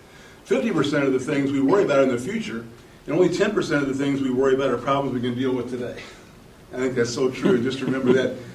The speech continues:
might help you live in the present. The, uh, the sixth one on here is, is to say something good. You know, when we're upset, it's so easy to trash somebody or to say something negative about somebody. Uh, sometimes they might deserve it, maybe, but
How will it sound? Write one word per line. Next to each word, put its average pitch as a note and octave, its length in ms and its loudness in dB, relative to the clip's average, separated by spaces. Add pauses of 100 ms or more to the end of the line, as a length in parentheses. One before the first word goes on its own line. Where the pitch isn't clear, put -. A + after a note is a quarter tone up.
might E3 180 0
help C#3+ 220 2
you B2 100 -2
live A#2+ 160 0
in A2+ 120 -2
the - 60 -8
present. B2 340 -2 (1120)
The, F3 200 4
uh, E3+ 80 4
the E3 120 0
sixth - 340 -2
one D3+ 100 2
on C3 180 4
here A#2+ 260 2 (560)
is, D3 360 4
is D3 120 -10
to D#3 100 -4
say G3+ 260 2
something C3+ 520 -2
good. B2 300 2 (500)
You D#3+ 80 -2
know, F3+ 200 6
when G3 100 0
we're G#3+ 100 4
upset, F#3 360 6
it's C3+ 140 -2
so E3 180 0
easy C#3+ 360 -2
to B2 140 -4
trash D3 360 -4
somebody - 400 -12 (440)
or C3 100 0
to C#3 80 2
say D#3 220 6
something C3+ 360 4
negative A#2+ 400 2
about G#2+ 140 -8
somebody. A2 420 -8 (480)
Uh, A#2 300 -6
sometimes C#3+ 560 0
they C3+ 140 0
might C3+ 300 -2
deserve B2 400 0
it, - 160 -6 (260)
maybe, B2+ 360 -6
but C3+ 300 -4